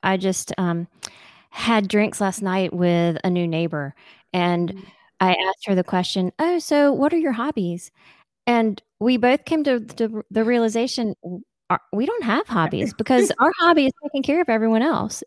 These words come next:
Speaker 1: and making sure
Speaker 2: Right.
Speaker 1: they're happy.
Speaker 2: Mm-hmm. Yep. And, and it's a never-ending cycle 'cause, you know, kids are always gonna need something, husband's always gonna need something, you know, the job's always gonna need something. And so if you don't take the time and make it intentional to slow down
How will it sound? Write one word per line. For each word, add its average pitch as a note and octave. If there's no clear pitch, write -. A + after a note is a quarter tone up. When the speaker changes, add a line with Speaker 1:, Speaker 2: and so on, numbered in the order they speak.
Speaker 1:
and A#3
making B3
sure A#3+
Speaker 2:
Right. A3
Speaker 1:
they're B3
happy. F3
Speaker 2:
Mm-hmm. A#3
Yep. G#3
And, G#3
and A3
it's A3+
a A3
never-ending A3
cycle B3
'cause, F#3+
you A3
know, F3
kids G3
are F#3
always G3+
gonna A3
need A3
something, G#3+
husband's F#3+
always G3
gonna G#3
need G#3
something, G3
you E3
know, D#3+
the D3+
job's F3
always G3
gonna G3
need G#3
something. G#3
And F3
so F3+
if E3+
you F#3
don't F#3+
take G3+
the E3+
time F3+
and D#3+
make F3+
it E3+
intentional E3
to E3
slow E3
down D#3